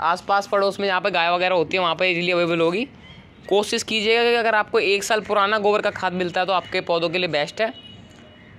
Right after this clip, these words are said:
बाकी तो आप चाहे दो साल भी ले सकते हैं तो और best निकलेगा। मतलब कि आपको पुराने से पुरानी गोबर की खाद इस्तेमाल करनी है। उसके बाद दोस्तों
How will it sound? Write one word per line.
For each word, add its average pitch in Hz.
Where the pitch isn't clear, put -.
बाकी 165
तो 196
आप 185
चाहे 190
दो 180
साल 180
भी 185
ले 180
सकते 175
हैं 190
तो 180
और 170
best 165
निकलेगा। 170
मतलब 160
कि 185
आपको 180
पुराने 170
से -
पुरानी 180
गोबर 156
की 160
खाद 160
इस्तेमाल 135
करनी 110
है। 104
उसके 196
बाद 240
दोस्तों 240